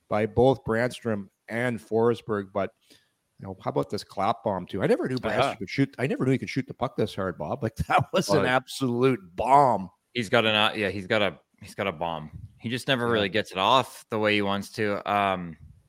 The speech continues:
Speaker 3: but he, I remember when he came and I was standing in front and he was just kinda shooting, floating him in from the point. And I was like, "Oh, this is different." Like, it,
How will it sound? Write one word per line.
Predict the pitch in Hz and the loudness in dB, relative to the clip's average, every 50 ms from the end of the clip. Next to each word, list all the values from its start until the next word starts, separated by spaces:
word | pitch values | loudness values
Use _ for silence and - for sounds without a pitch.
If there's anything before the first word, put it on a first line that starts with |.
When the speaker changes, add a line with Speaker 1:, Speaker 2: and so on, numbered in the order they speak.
| _ - | _ -8
Speaker 3:
but | 107 101 95 | -6 -4 -4
he, | 107 123 120 - _ _ _ - | -2 -4 -6 -6 _ _ _ 0
I | 104 120 | 2 2
remember | 127 131 127 120 113 | 4 4 2 0 0
when | 113 107 110 | 0 -2 -2
he | 110 | -4
came | - - - 107 107 104 101 95 92 90 | -6 -6 -6 -4 -2 -2 -2 -2 -4 -8
and | 90 87 85 78 _ - | -8 -10 -12 -14 _ -12
I | - 87 | -8 -6
was | 87 87 82 | -6 -6 -8
standing | - - 101 92 90 90 90 | -8 -8 -8 -6 -6 -8 -10
in | 80 | -10
front | - - 92 92 - | -6 -6 -6 -6 -6
and | 78 85 | -8 -10
he | 92 | -10
was | 90 85 82 | -10 -10 -10
just | - 87 - - | -12 -14 -12 -10
kinda | - 95 87 78 | -8 -8 -8 -8
shooting, | - - 101 104 - - 76 80 | -8 -6 -8 -8 -8 -8 -14 -14
floating | 82 - 95 95 95 101 98 | -8 -4 -2 0 0 0 -2
him | 95 98 | -2 -4
in | 101 98 | -4 -4
from | 104 110 | -4 -4
the | 107 95 | -4 -4
point. | - 98 101 107 113 | -2 -2 -2 -2 -2
And | 101 | -2
I | 92 | -4
was | 85 80 | -4 -4
like, | 87 85 - | -6 -6 -4
"Oh, | 90 92 87 | -4 -4 -4
this | 90 90 - | -6 -8 -12
is | 92 80 | -14 -14
different." | - - 82 - - 92 85 - - | -12 -12 -10 -6 -4 -4 -4 -4 -6
Like, | 82 87 - | -8 -6 -4
it, | 101 98 - | -4 -6 -6